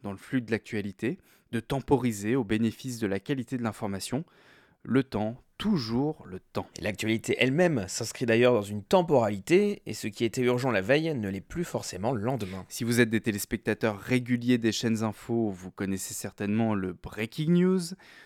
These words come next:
Speaker 1: ce moment où une actualité prend le pas sur toutes les autres, que ce soit dans les couleurs, la musique, les animations. Tout doit alors, dans l'habillage, traduire l'urgence de la situation. Le nouvel habillage de L C I dépasse cette traditionnelle dualité entre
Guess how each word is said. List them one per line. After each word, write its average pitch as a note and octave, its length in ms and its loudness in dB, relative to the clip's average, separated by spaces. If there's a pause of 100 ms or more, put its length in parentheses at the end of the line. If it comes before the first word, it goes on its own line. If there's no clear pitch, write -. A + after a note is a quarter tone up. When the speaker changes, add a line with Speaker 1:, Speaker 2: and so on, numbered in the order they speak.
Speaker 1:
ce - 240 -4
moment B2 560 2
où E3 240 -2
une B2 120 4
actualité A2 600 -2
prend G#2 320 -6
le G2 160 -2
pas E3+ 380 0
sur - 220 -16
toutes - 220 -18
les G2 180 -6
autres, C#3+ 240 -4 (680)
que A#2 100 -8
ce A2+ 140 -4
soit A2+ 180 0
dans G#2+ 120 2
les G#2+ 120 2
couleurs, A#2+ 680 2
la G#2 220 4
musique, A#2 500 -2
les C3 160 0
animations. A2+ 640 -2 (480)
Tout A3 100 -2
doit D3 220 8
alors, C#3 500 4
dans G2 140 -8
l'habillage, A2 640 0
traduire A2+ 480 -2
l'urgence A#2+ 720 -2
de G2+ 80 -2
la G2 100 2
situation. - 580 -4 (680)
Le B2+ 60 4
nouvel B2+ 260 6
habillage A2+ 320 2
de G#2+ 80 0
L G2+ 120 0
C - 220 -10
I G#2 180 -6
dépasse G2+ 400 -2
cette - 360 -8
traditionnelle A2 880 -2
dualité A#2 600 2
entre A2+ 320 -4